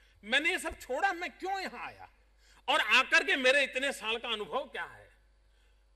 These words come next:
हमारी युवा पीढ़ी को यहां पर लाने के लिए प्रेरित करने का समय आ गया है, क्योंकि ग्लोबली इतनी बड़ी कंपटीशन है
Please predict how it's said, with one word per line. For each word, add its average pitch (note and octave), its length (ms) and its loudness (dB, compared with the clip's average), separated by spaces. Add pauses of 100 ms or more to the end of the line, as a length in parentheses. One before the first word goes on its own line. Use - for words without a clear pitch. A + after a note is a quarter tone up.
(200)
हमारी C#4 600 -2
युवा A#3 480 -4
पीढ़ी A#3+ 420 -6
को E3+ 220 -8 (1300)
यहां F3 360 -10
पर A3 200 -12
लाने E3 360 -8
के F#3+ 100 -14
लिए G3 140 -8
प्रेरित F3+ 480 -10
करने E3+ 320 -14
का F#3+ 140 -14
समय E3+ 300 -16
आ D#3 160 -10
गया E3 220 -14
है, - 500 -20 (1160)
क्योंकि A3 640 -10 (1300)
ग्लोबली B3 760 2
इतनी A#3 220 -8
बड़ी C4+ 180 -6
कंपटीशन A#3 640 -10
है G#3 320 -8